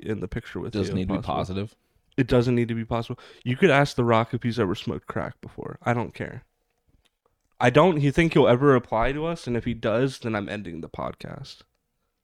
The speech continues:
Speaker 2: Um,
Speaker 1: This whole podcast is just for me to get an interaction with The
Speaker 2: I,
Speaker 1: Rock.
Speaker 2: I completely understand. I'm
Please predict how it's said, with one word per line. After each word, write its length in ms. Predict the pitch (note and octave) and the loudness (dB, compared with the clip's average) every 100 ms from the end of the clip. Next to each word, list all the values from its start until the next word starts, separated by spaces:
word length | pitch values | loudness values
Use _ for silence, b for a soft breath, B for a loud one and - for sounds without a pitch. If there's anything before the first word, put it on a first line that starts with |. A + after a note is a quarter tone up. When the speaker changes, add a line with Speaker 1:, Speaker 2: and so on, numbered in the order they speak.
| _ _ _ _ _ b b b b b _ _ _ - | _ _ _ _ _ b b b b b _ _ _ -6
Speaker 2:
Um, 600 | F#2 F2+ F2 F2 E2+ E2+ | -4 -2 -4 -6 -8 0
Speaker 1:
This 200 | C3+ - | 0 2
whole 200 | D#3 D#3+ | 2 2
podcast 560 | C3 A#2+ A#2 A#2 A#2 | 2 0 0 -2 -2
is 80 | A2+ | -6
just 180 | - A#2 | -6 -8
for 140 | - | -6
me 160 | A#2 G#2+ | -4 -4
to 60 | A2+ | -4
get 160 | G#2 | -8
an 180 | E2 D2+ | -6 -8
interaction 540 | D2+ D2 E2 - - | -10 -10 -14 -16 -16
with 100 | - | -14
The 60 | - | -4
Speaker 2:
I, 160 | F#2+ F2+ | -2 -2
Speaker 1:
Rock. 280 | - - - | -4 -10 -2
Speaker 2:
I 160 | F2+ F2 | 0 0
completely 300 | F#2 D#2+ C#2 | 0 -2 -2
understand. 340 | B1+ C#2+ D#2 | -6 -8 -8
I'm 320 | D#2+ E2 E2 | -4 -4 -4